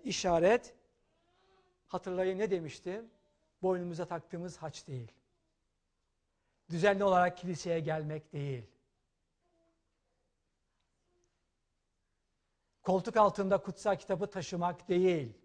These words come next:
Nedir bu işaret? Kardeşlerime olan sevgi. İşte o sevgi benim gerçekten Mesih İsa'ya ait olduğumu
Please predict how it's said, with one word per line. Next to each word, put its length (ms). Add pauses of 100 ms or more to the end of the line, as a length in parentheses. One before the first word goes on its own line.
(1000)
Nedir 280
bu 100
işaret? 560 (1500)
Kardeşlerime 680
olan 380 (160)
sevgi. 440 (1040)
İşte 160 (100)
o 100
sevgi 760 (840)
benim 460 (340)
gerçekten 600
Mesih 380
İsa'ya 400
ait 360
olduğumu 420